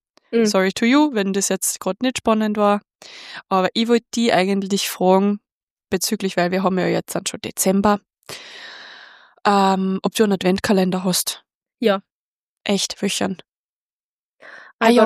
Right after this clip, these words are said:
Speaker 1: a really nice one from my mama.
Speaker 2: Geil. Was war bis jetzt drin?
Speaker 1: From my mama. Ähm, viel Schoki,
Speaker 2: Mhm.
Speaker 1: viel Gummibärli, eine Make-up-Brush bisher und, ähm, Squishies, Squish-Toys.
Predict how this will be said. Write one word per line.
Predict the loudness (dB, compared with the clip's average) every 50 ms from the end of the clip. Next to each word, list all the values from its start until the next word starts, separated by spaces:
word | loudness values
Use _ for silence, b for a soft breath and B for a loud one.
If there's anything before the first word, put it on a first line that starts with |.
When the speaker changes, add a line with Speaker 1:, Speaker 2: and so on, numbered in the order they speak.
| 4 2
Speaker 1:
a | 2
really | 0 0 0 2 2
nice | 2 2 0 0 -2 -4 -6
one | -6 -6 -6 -8 _ _ _ _ _ _
from | -8 -4 -2 -2
my | -2 -2 -4
mama. | -4 -4 -4 -4 -4 -4 -6 -6 -8 -10 -12 _ _ _ _ _ _ _ -8
Speaker 2:
Geil. | -4 -2 -2 0 0 -2 -2 -4 -2
Was | -4 -4 -2
war | 0 -2 -2
bis | -2 -2 -2
jetzt | -2 -2 -2 -4 -2
drin? | 0 0 0 -2 b b b b b
Speaker 1:
From | b -4 -4 -2 -2
my | -2 -4
mama. | -4 -4 -6 -6 -6 -8 -10 -12 B B B B B B B B _ 2
Ähm, | 4 4 4 4 2 -2 -2 -4 _
viel | -12 -4 0 0 0
Schoki, | 0 0 -2 -2 -4 -4 -4 -4 -2 0 0 0 -2 _ _ _ _ _ _ _ -8
Speaker 2:
Mhm. | -8 -6 -4 -6 -8 -8
Speaker 1:
viel | -8 -4 -4 -4 -2
Gummibärli, | -2 0 0 0 0 -2 0 0 2 2 2 2 2 2 2 0 0 -4 -8 _ _ _ _ -16 -16 -14 -8 -6
eine | -4 -4 -2 -2
Make-up-Brush | -2 -4 -4 -4 -4 -6 -8 -8 _ -2 0 0 0 0 -2 -8 -14
bisher | -12 -12 -8 -4 -2 -2 -2 -2 -6 b b b b b b b b _
und, | 0 2 4 4 4 2 2 0 -4 -8 -18 _ _ _ 0
ähm, | 2 2 2 2 0 -4 -6 -8
Squishies, | -10 -12 -10 -4 0 0 0 0 2 0 0 0 0 -4 -8 -12 -12 _ _ _ -14
Squish-Toys. | -12 -6 -4 -4 -2 -2 -4 -2 0 0 2 0 -2 -4 -8 -14 -16